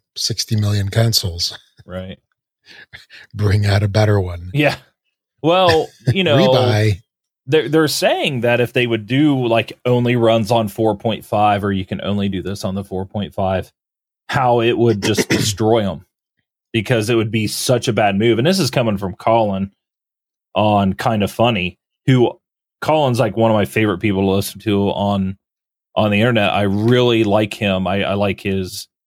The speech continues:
Speaker 2: journalism. I like the way he does stuff. I kinda have the same views as he does. Uh, y-, not all the views. Like, I do disagree with him in certain things too. Uh, and he's all PlayStation, you know, so,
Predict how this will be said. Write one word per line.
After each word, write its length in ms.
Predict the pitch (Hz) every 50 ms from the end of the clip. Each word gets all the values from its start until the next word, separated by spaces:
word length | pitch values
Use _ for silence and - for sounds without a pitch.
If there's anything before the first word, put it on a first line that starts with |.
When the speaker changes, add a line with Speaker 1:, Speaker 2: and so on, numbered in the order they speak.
| _ -
Speaker 2:
journalism. 640 | - 120 123 123 127 123 123 123 117 123 123 120
I 60 | 113 104
like 180 | 101 101 95
the 100 | - 101
way 120 | 95 98 95
he 120 | 95 92
does 280 | 87 - 104 104 104 -
stuff. 380 | - - 110 107 107 98 - _ _ _ _ _ _ _ _ _ _ _ _ _ -
I 140 | 104 107 101 95
kinda 280 | - - 113 110 107 104
have 120 | 110 101
the 60 | 101
same 280 | 98 - - 107 101 92
views 340 | 90 95 95 107 113 110 117
as 100 | 117 113
he 160 | - - 123
does. 460 | 120 123 123 127 131 131 131 - _ _ _ _ -
Uh, 260 | - 101 101 95 95 - - _ _ -
y-, 80 | 82 80 - -
not 300 | 117 117 117 117 107 -
all 180 | - 104 107 113
the 80 | 120 117
views. 320 | 110 117 117 117 131 127
Like, 140 | 113 98 90
I 80 | 98 98
do 200 | 101 - 113 120
disagree 520 | 110 117 107 - 127 98 87 107 113 131
with 160 | 123 107 98
him 200 | - 110 104 101
in 120 | 104 101 98
certain 300 | - 110 95 - 98 98
things 240 | 110 101 98 95 -
too. 240 | - 123 127 123 - _ _ _ _ _ _ _ _ -
Uh, 180 | - 107 101 - -
and 180 | 110 110 107
he's 220 | 117 127 143 147 139
all 200 | 143 147 151 147 135
PlayStation, 640 | 139 135 147 131 - - 95 87 - - - - _ _ _ _ _ _ _ _ _ -
you 100 | 98 104
know, 240 | 98 98 101 98 98
so, 480 | - - - 113 107 107 104 98 95